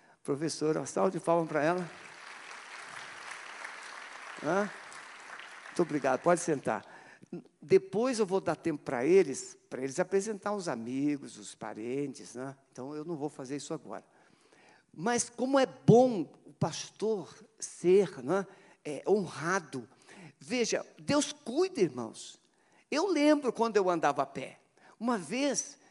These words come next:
eu estava num ponto de ônibus, era mais ou menos dez e quarenta da noite, para ir para um, uma agência funerária, que lá no Rio de Janeiro não é como aqui, tem uma escala.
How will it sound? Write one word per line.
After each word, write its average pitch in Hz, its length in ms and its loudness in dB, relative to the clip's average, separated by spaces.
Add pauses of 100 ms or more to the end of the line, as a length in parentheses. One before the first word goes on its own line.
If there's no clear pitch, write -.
(240)
eu 233 120 2
estava 240 300 -2
num 233 140 0
ponto 226 360 -2
de 175 140 -10
ônibus, 196 340 -2
era 208 120 2
mais 190 200 0
ou 202 60 -4
menos 170 180 -4
dez 220 520 0
e 190 60 -6
quarenta 190 600 -4
da 151 160 -6
noite, 180 600 -6 (580)
para 208 220 -2
ir 220 120 -2
para 214 260 0
um, 208 400 -4
uma 175 120 2
agência 190 340 -2
funerária, 170 800 -2
que 220 80 -8
lá 233 100 -2
no 233 80 0
Rio 220 120 -2
de 196 80 -10
Janeiro 208 360 0
não 233 140 -4
é 233 40 -2
como 247 260 0
aqui, 220 280 -6
tem 214 120 -2
uma 202 100 2
escala. 190 500 0